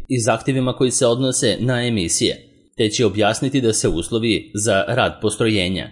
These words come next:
obavljanje aktivnosti, proizvodnju i promet motornih vozila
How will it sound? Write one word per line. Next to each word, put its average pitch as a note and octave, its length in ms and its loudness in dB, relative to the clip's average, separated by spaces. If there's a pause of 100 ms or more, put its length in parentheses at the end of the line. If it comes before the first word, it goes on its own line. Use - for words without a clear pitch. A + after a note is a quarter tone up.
(320)
obavljanje A2 500 2
aktivnosti, G#2+ 960 0
proizvodnju G#2 600 2
i G#2+ 140 2
promet A2+ 380 0
motornih A2+ 580 -2
vozila A2 580 0